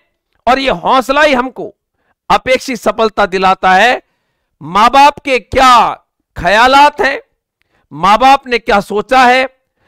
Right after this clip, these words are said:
माँ बाप जो है आपको यदि एक सरकारी नौकरी के अंदर देखना चाहते हैं तो निश्चित तौर पर आपको उस प्रतियोगी परीक्षा की तैयारी किस प्रकार से करनी चाहिए,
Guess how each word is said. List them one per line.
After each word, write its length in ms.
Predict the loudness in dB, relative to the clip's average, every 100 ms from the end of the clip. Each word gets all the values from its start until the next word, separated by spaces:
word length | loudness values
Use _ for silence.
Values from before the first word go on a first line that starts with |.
| _ -6
माँ 240 | -2 0
बाप 340 | 4 2 2 -2
जो 140 | -2
है 320 | 0 2 0 -2 _ _ _ _ 0
आपको 440 | 2 0 0 -2
यदि 360 | 0 -4 -4 -4
एक 160 | -4 -6
सरकारी 540 | -4 -4 0 0 0
नौकरी 380 | 0 -2 -4 -6
के 120 | -6
अंदर 240 | -4 -4 -4
देखना 360 | -6 -4 -6
चाहते 340 | -2 -4 -2 -2
हैं 240 | 0 0 -4 _ _ _ _ _ _ _ _ _ _ _ -10
तो 60 | -8
निश्चित 380 | -6 -4 -2
तौर 200 | 0 0 2
पर 280 | 0 0 -2 _ 2
आपको 500 | 2 0 -6 -18 -18 _ _ _ _ _ -8
उस 160 | -8 -8
प्रतियोगी 480 | -12 -4 0 0 -2
परीक्षा 440 | -4 -4 -2 -4
की 100 | -4
तैयारी 480 | -4 -4 0 -2 -4
किस 220 | -10 -14 -8
प्रकार 400 | -6 0 0 0
से 120 | -6
करनी 300 | -8 -6 -8
चाहिए, 520 | -4 -4 -2 -2 -2